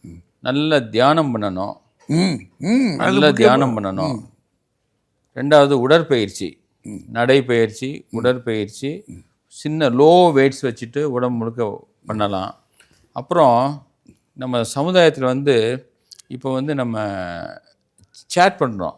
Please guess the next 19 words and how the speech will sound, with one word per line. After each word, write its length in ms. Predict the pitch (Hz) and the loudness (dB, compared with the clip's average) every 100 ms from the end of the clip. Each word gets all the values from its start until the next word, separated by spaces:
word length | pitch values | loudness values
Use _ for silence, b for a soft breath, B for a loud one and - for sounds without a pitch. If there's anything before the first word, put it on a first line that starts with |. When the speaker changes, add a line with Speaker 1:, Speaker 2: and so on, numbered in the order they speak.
| _ - | _ -4
Speaker 1:
ம். 60 | |
Speaker 2:
Facebook-ல 480 | 143 147 113 147 156 | 0 2 0 -6 -2
ஆயிரம் 380 | 143 139 143 131 | 0 2 0 -4
ஃப்ரெண்ட்ஸ் 220 | 139 143 | -6 -6
இருக்காங்க. 540 | 131 107 95 85 80 - _ _ | -6 -6 -8 -8 -10 -14 _ _
Speaker 1:
ம். 180 | 123 117 | -8 -6
Speaker 2:
ஆனா 180 | 131 135 | -4 -4
உண்மையில 380 | 135 156 156 143 | -4 -4 -2 -2
ரெண்டு 280 | 127 123 | -4 -6
ஃப்ரெண்ட்ஸ் 240 | 110 120 117 | -6 -8 -6
கூட 140 | 120 | -6
கிடையாது. 500 | 98 90 82 71 - _ _ _ | -4 -6 -8 -8 -14 _ _ _
Speaker 1:
ஆமா. 360 | 123 135 110 98 | -4 -2 -2 -6
Speaker 2:
நம்ம 200 | 127 123 | -4 -2
நண்பர்களோட 560 | 120 147 175 156 147 120 | 0 2 4 6 6 4
பழகணும். 460 | 104 113 104 92 - - _ _ _ _ _ _ _ | 2 0 -2 -6 -10 -14 _ _ _ _ _ _ _
பள்ளிக்கூடத்தை 600 | 127 151 151 151 131 131 | -4 -2 0 0 0 0
நம்ம 140 | 117 190 | 0 2
Speaker 1:
அது 140 | 110 | 0